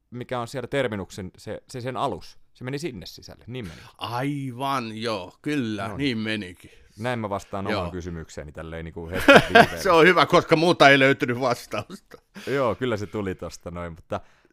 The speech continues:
Speaker 1: mut joo, tosiaan kaksi kautta Apple T V Plusassa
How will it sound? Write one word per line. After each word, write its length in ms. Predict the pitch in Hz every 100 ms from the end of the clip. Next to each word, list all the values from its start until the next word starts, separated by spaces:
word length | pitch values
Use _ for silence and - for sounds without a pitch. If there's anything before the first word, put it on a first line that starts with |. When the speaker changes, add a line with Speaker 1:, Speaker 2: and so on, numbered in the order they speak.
| _
Speaker 1:
mut 220 | 151 190
joo, 500 | 240 233 185 156 - _ _
tosiaan 460 | 220 214 190 170
kaksi 320 | 156 196 - -
kautta 520 | 135 127 - - 127 -
Apple 320 | 127 135 117
T 80 | -
V 280 | 107 98 98
Plusassa 640 | - 117 101 98 - -